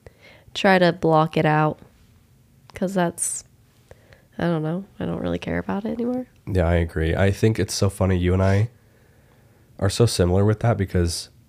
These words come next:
Speaker 2: I don't know. Like, are you gonna go to your high school reunion?
Speaker 1: No.
Speaker 2: No, freaking kill myself instead.
Speaker 1: <laughs>
Speaker 2: That's the last thing I wanna do. I enjoyed high school, but, like, I don't even, I wanna forget about it.
Speaker 1: Yeah.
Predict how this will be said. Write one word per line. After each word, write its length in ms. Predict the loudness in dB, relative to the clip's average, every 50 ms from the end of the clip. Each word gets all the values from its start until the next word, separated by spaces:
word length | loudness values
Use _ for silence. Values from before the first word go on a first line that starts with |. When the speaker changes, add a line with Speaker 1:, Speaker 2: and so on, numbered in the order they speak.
| _ _ _ _ _ _ _ _ _ _ _ _ _ _ _ _ _ -4
Speaker 2:
I 120 | 0 2 2
don't 100 | 4 4
know. 260 | 2 2 2 0 -2 -4 -10 -20 -20 _ _ _ _ -20 -20 -20 -20 -20 -20 -20 -12 -2
Like, 280 | 0 2 2 0 -2 -6 _ 0
are 100 | 2 4
you 60 | 4
gonna 160 | 4 4 4
go 80 | 4 4
to 60 | 4
your 100 | 4 4
high 120 | 4 2 0
school 220 | 0 0 0 0
reunion? 380 | 2 2 2 2 2 2 0 -2 -8 _ _ -8
Speaker 1:
No. 420 | -4 -2 -2 -2 -2 -2 -2 -2 -2
Speaker 2:
No, 160 | 0 -2 -2
freaking 360 | -2 -4 -4 -6 -6 -4 -6 -4
kill 160 | -2 -2 0
myself 320 | -2 -2 -2 -4 -4 -4
instead. 400 | -6 -8 -6 -6 -6 -6 -8 -10 -12
Speaker 1:
<laughs> 60 | -10 -8 -4 -2 -2 -2 -4 -6 -8 -8 -2 0 0 0 0 -2 -10 -8 -8 -8 -8 -8 -12 -20 -20 -20 -20 _ -20 -20 -20 -20 -20 -16 -6 0
Speaker 2:
That's 220 | 2 2 4 4
the 80 | 4 4
last 260 | 6 6 4 4 2
thing 140 | 2 2 2
I 40 |
wanna 160 | 4 2 2 2
do. 180 | 2 2 4
I 120 | 6 6 6
enjoyed 360 | 6 4 4 4 2 2 4
high 140 | 2 2 0
school, 340 | 0 0 0 2 2 2 0
but, 240 | -2 -4 -6 -4 -4
like, 220 | -4 -4 -2 -2
I 100 | 0 0
don't 260 | 2 2 0 0 0
even, 360 | 0 0 0 0 -2 -4 -6 -10 -14 -20 -20 -20 -8 -2 2
I 100 | 2 4
wanna 280 | 4 4 4 4 2
forget 280 | 2 -2 -2 -2 -2 -2
about 220 | -2 -4 -4 -6
it. 100 | -8 -10 -14 -20 -20 -20 -10 -4
Speaker 1:
Yeah. 240 | -2 -2 -2 -2